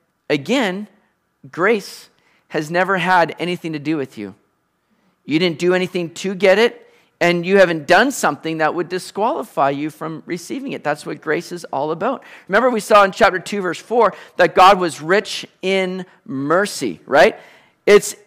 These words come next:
inexhaustible, but then so too, he says in verse seven that God, for all of eternity, is gonna be revealing the riches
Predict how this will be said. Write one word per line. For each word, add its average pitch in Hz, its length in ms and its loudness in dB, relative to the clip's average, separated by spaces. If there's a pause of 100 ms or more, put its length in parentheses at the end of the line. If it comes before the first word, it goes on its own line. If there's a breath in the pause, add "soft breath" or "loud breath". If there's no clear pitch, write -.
(120)
inexhaustible, 214 840 4
but 208 180 0
then 214 220 0
so 240 260 4
too, 269 400 -2 (220 loud breath)
he 233 120 -2
says 214 220 4
in 220 120 -2
verse 196 260 0
seven 226 500 4 (220 loud breath)
that 196 560 4 (800)
God, 190 260 6
for 196 120 4
all 190 100 8
of 175 80 2
eternity, 214 260 0
is 190 80 -4
gonna 190 160 -2
be 180 80 2
revealing 175 560 2
the 147 140 2
riches 170 880 -6